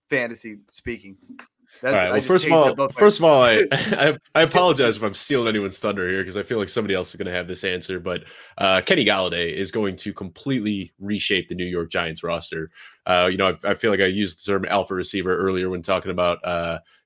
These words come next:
Speaker 2: Kenny Golladay, or I'm sorry, when talking about T Higgins, but Kenny Golladay absolutely fits into that as well. Uh, last year,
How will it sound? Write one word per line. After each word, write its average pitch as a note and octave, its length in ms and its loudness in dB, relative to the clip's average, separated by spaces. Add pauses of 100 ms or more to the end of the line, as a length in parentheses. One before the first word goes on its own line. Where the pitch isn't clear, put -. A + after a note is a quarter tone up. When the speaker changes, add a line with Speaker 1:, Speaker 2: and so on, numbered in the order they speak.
Speaker 2:
Kenny A2 200 0
Golladay, F2+ 640 0
or B2+ 120 4
I'm A2 220 0
sorry, F#2+ 240 -4
when F2+ 120 -12
talking G2+ 220 -2
about F2+ 200 -6
T G2+ 220 -6
Higgins, F2 420 -4
but F2 220 -6 (340)
Kenny A2+ 180 0
Golladay F2+ 400 2
absolutely F2+ 540 -4
fits - 300 -8
into F2+ 160 -6
that F2 280 -6
as E2 180 -6
well. F2 320 -6 (340)
Uh, F2 160 -2
last C3+ 300 2
year, F#2+ 280 2